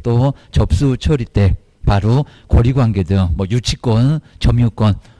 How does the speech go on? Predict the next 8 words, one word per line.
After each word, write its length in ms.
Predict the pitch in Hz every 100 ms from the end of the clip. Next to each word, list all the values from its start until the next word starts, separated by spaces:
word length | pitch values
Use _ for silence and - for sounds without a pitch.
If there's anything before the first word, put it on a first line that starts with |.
| _
요런 220 | 113 120 139
권리들입니다. 800 | 117 110 104 95 87 92 101
분묘 340 | 101 127 135 135
기준권, 460 | 104 90 - 101 - - _
이런 160 | - 113
것들은 400 | - 110 131 180 - -
"가서 280 | - 113 120
물어봐라" 840 | 85 110 113 101 87 82 80 71